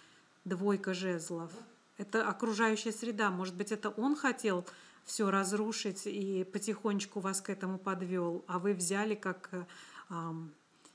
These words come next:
человек действия, взяли и всё сделали, как он хотел. Может быть и так, потому что окружающая среда хитренько так сидит и думает:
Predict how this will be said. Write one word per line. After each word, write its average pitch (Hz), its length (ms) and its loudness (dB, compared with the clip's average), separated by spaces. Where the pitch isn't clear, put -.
человек 202 640 6
действия, 214 560 2
взяли 196 400 2
и 185 80 4
всё 202 220 2
сделали, 175 580 0
как 175 280 -6
он 180 100 -2
хотел. 180 440 -4
Может 190 340 -2
быть 196 160 -4
и 214 60 -2
так, 180 320 -6
потому 190 260 -2
что 202 160 -2
окружающая 220 680 2
среда 202 460 0
хитренько 220 520 -2
так 196 200 -4
сидит 220 360 -2
и 226 40 0
думает: 185 400 0